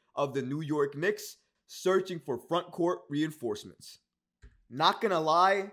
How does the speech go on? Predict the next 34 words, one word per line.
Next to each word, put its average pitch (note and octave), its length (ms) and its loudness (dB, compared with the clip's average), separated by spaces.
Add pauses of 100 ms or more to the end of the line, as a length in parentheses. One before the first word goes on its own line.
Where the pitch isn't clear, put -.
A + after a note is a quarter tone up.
(100)
this D#3 400 -2
one G3 180 2
is D#3+ 140 0
a D3 40 2
little D#3 280 0
bit D3+ 160 -2
more D3 200 0
shocking C3 480 -2
for A2 140 -14
me. D#2+ 240 -16 (480)
You A#2 140 -8
don't G3 240 4
extend F3 440 0
I B2 200 0
Q. D#2 440 -14 (760)
His B2+ 160 -8
minutes G#3 420 0
are F#3+ 60 2
down D#3+ 400 2
this B2 220 -6
season. E2+ 340 -16 (560)
We B2 120 -10
don't F3 380 4
know F#3 180 4
what D#3+ 300 0
you E3+ 80 -8
plan D#3 300 -6
to D3+ 100 -6
do D3 140 -4
with C#3+ 140 -6
them C#3+ 120 -4
in C3+ 100 -4
the B2 80 -4
future. F#3+ 600 -2